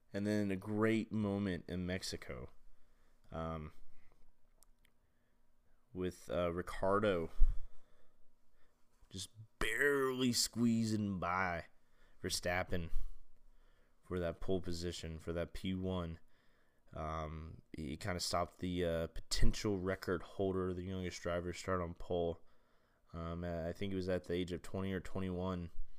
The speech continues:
I mean, he's pretty young, um, but it didn't matter because Verstappen wound up winning the race,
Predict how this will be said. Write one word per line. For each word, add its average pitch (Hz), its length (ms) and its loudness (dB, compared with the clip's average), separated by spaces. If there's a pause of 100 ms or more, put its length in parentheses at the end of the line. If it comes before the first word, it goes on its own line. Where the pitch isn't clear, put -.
(480)
I 85 60 -10
mean, 90 100 -4
he's 95 140 -4
pretty 113 220 -4
young, 101 380 0 (760)
um, 85 640 -6
but 107 140 0
it 127 80 2
didn't 101 220 2
matter 82 280 -4
because 90 460 -4
Verstappen 95 520 -4
wound 92 180 -2
up 92 100 -2
winning 95 220 -2
the 101 80 -2
race, 92 500 -2